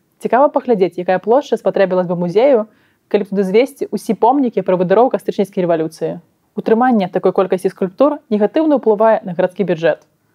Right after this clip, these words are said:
Кожны помнік павінен быць дагледжаным, інакш яны пачынаюць развалівацца.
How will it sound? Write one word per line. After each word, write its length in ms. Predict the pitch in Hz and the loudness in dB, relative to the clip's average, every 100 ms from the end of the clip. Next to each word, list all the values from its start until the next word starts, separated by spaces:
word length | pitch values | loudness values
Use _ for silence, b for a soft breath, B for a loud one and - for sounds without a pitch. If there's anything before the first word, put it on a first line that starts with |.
| _ - | _ -2
Кожны 320 | 220 226 233 | 0 2 2
помнік 400 | 294 320 190 - | 2 2 -2 -2
павінен 400 | 196 196 190 180 | 0 0 0 0
быць 160 | 180 | -2
дагледжаным, 720 | 170 240 226 175 180 226 269 277 | -2 0 0 0 0 -2 -2 -2
інакш 400 | 214 233 330 - | -2 -2 -4 -4
яны 160 | 220 208 | -2 -2
пачынаюць 480 | - - 214 247 - | -4 -2 0 0 -4
развалівацца. 800 | 196 175 170 160 165 - - | -4 -2 -2 -2 -10 -14 -16